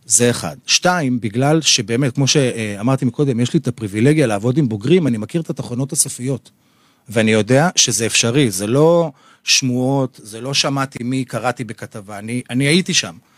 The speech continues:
אוקיי? רקדתי בחתונות האלה. אז זה אחד. אז זה דבר ראשון, לבוא ולהרגיע, ובאמת להסביר להם, להרים בחזרה את השמיים. עכשיו,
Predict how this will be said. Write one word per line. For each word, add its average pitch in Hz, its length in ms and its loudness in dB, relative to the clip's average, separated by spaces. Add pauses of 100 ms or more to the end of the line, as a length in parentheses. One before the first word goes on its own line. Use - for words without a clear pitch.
(320)
אוקיי? 123 220 -2
רקדתי 175 360 2
בחתונות 143 560 -2
האלה. 101 240 -8 (440)
אז 107 120 -4
זה 180 140 2
אחד. 127 280 -4 (140)
אז 117 140 -14
זה 202 280 0 (100)
דבר 147 260 2
ראשון, 180 220 2
לבוא 143 240 4
ולהרגיע, 151 600 2
ובאמת 131 640 2 (120)
להסביר 120 480 0
להם, 185 260 2 (580)
להרים 127 400 4
בחזרה 156 400 0
את 165 100 -2
השמיים. 139 520 -2 (180)
עכשיו, 110 340 -2